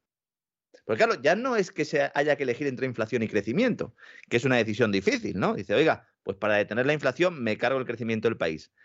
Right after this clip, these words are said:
Es que a lo mejor me cargo el crecimiento del país y sigo teniendo inflación. ¿Y entonces qué hago? ¿Verdad? BlackRock es lo que piensa.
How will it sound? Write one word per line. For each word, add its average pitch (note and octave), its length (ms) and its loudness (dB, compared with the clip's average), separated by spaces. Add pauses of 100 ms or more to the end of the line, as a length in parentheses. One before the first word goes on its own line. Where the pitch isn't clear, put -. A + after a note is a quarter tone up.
(200)
Es - 120 -4
que A3 120 2
a - 20 2
lo A3 80 2
mejor G#3 280 0
me D3+ 160 -2
cargo A3 260 2
el D#3 80 -2
crecimiento C3 480 -2
del F3 160 2
país E3+ 360 -2 (160)
y B2+ 120 -8
sigo G#3+ 260 2
teniendo A2+ 260 -2
inflación. G2+ 540 -4 (2000)
¿Y C3 80 0
entonces F3+ 360 0
qué G3 200 0
hago? A3 360 -2 (240)
¿Verdad? G#2+ 360 -4 (1500)
BlackRock G3+ 540 2
es C#4 80 -4
lo B3+ 100 4
que F#3+ 140 -6
piensa. B3 440 -8